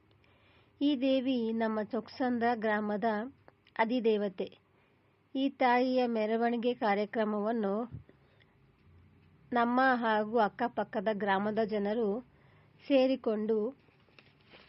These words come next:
ಪೂಜಾ ಕಾರ್ಯಕ್ರಮವನ್ನು ತಮಟೆ ಹಾಗೂ ಮಂಗಳವಾದ್ಯ ಮೂಲಕ ಬಹಳ ವಿಜೃಂಭಣೆಯಿಂದ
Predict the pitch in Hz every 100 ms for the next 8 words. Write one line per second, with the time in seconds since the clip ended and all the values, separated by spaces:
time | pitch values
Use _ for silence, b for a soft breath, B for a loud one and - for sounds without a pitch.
0 | _ _ _ - b b b b 277 294
1 | 269 285 277 214 214 220 226 226 220 214
2 | 214 214 220 226 - 220 226 214 233 233
3 | 220 202 220 214 196 208 208 208 220 233
4 | 233 208 202 196 214 240 - b b b
5 | b b b b _ _ - b b b
6 | b b b 254 262 254 226 - 233 220
7 | 214 208 233 254 247 226 196 220 233 220
8 | 214 208 190 196